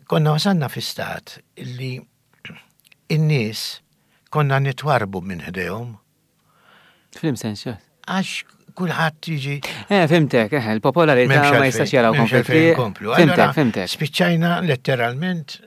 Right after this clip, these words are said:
Speaker 1: eh, tista' tgħidha lina wkoll li fis-sajf minflok li nħdu tfal jowmu, aħna konna mmorru l-buskett.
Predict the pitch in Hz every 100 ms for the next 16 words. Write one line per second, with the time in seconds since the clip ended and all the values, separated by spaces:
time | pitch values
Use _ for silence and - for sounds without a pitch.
0 | - - 120 127 127 123 - - - -
1 | 139 - - - 127 123 143 170 123 104
2 | 110 107 151 113 101 117 - - - -
3 | 165 - - 175 110 - 113 120 117 113
4 | 107 117 - 127 143 190 139 135 180 123
5 | 135 143 151 151 147 151 147 147 143 143
6 | - 92 - -